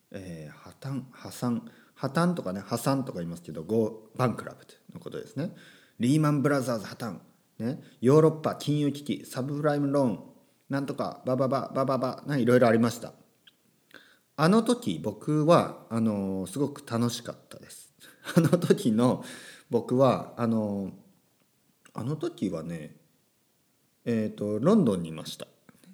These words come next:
<laughs> そして、あの、英語の勉強をしてました。ね。あの、留学してました。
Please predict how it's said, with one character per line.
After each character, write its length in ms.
<laughs> 760
そ 120
し 80
て、 160
あ 100
の、 200
英 120
語 120
の 100
勉 200
強 200
を 40
し 100
て 80
ま 100
し 100
た。 120
ね。 340
あ 100
の、 200
留 200
学 240
し 80
て 80
ま 120
し 100
た。 140